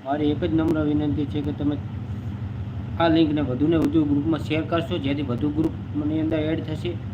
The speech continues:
તો જ હું તમને ફ્રીમાં આપશું, પરંતુ અત્યારે લોકો એડ થતા નથી, તો ફ્રીમાં પણ કેવી રીતે આપવું મારે? તો તમે મિત્રો શેર કરો તો હું તમને ફ્રીમાં આપવાનો પ્રયાસ કરીશ.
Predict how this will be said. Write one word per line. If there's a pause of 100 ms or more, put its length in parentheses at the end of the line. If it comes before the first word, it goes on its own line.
(440)
તો
જ
હું
તમને
ફ્રીમાં
આપશું,
પરંતુ
અત્યારે
લોકો
એડ (100)
થતા
નથી, (520)
તો (120)
ફ્રીમાં
પણ
કેવી
રીતે
આપવું
મારે? (1040)
તો
તમે
મિત્રો
શેર
કરો (840)
તો
હું
તમને
ફ્રીમાં
આપવાનો
પ્રયાસ
કરીશ.